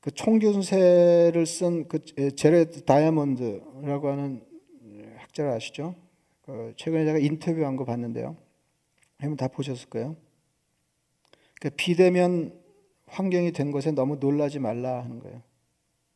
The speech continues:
지금 뭐 이렇게 만나고 그러다 만나지도 못하고 막 삶이 전혀 달라지니까. 그러니까 이게 대표적인 게 비대면이잖아요. 그러니까 우리가 생각하기에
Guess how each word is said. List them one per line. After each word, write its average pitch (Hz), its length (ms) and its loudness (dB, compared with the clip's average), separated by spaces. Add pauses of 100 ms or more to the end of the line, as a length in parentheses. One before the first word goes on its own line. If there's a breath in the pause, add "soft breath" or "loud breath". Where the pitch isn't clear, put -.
(120)
지금 147 180 -16
뭐 120 240 -10
이렇게 - 180 -20
만나고 127 380 -2
그러다 123 240 -6
만나지도 117 500 -6
못하고 117 420 -18
막 123 200 -20
삶이 180 300 -14
전혀 147 240 -10
달라지니까. 123 540 -8
그러니까 156 340 -2 (420 loud breath)
이게 165 120 -6
대표적인 175 600 -2
게 175 100 0
비대면이잖아요. 139 920 -2 (1400)
그러니까 143 300 -2
우리가 156 240 4
생각하기에 156 760 2